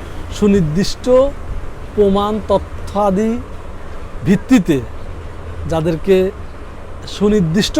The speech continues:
করা যাবে, একদম স্পেসিফাই করা যাবে যে এই সন্তানরা, এই ছেলেরা এই আন্দোলনে সাম-, সামনে থেকে নেতৃত্ব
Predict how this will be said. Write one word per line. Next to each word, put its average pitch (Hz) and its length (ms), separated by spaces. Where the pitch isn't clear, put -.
করা 214 240
যাবে, 131 200
একদম 175 280
স্পেসিফাই 247 680
করা 240 240
যাবে 131 180
যে 185 60
এই 254 100
সন্তানরা, 214 600
এই 226 80
ছেলেরা 233 380
এই 208 80
আন্দোলনে 208 460
সাম-, 196 440
সামনে 185 300
থেকে 208 140
নেতৃত্ব 208 380